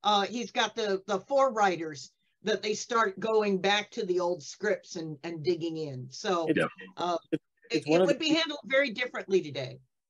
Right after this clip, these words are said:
Speaker 2: Yeah, it's, like, one of the reasons why if Jack does, uh, has the episode where Bing Crosby says, "Hell," he's not gonna get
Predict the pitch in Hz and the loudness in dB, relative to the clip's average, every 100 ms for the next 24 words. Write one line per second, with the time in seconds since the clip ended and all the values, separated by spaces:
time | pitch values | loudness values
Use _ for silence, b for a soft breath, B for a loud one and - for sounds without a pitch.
0 | - 156 151 143 - 165 160 175 165 151 | 0 4 6 4 4 0 2 0 2 2
1 | 151 151 151 131 143 139 139 123 _ _ | 2 0 -2 -4 -2 0 -2 -6 _ _
2 | _ 151 131 - 131 147 - - 151 139 | _ -8 -8 -4 -2 -2 -6 -2 0 2
3 | 135 120 - - 139 135 127 123 - 139 | 0 -4 -14 -4 2 4 4 0 0 0
4 | 131 143 123 135 123 - 151 135 127 131 | 2 0 0 -2 -4 -4 -4 0 0 2
5 | 123 123 135 123 135 131 127 123 139 127 | 2 2 0 2 2 2 0 -2 0 0
6 | 117 - - - - - 143 117 107 113 | -2 -12 -20 -12 -4 2 4 4 0 -2
7 | - _ _ _ _ - 131 151 139 147 | -8 _ _ _ _ -6 2 4 4 2
8 | 139 139 131 | 4 4 4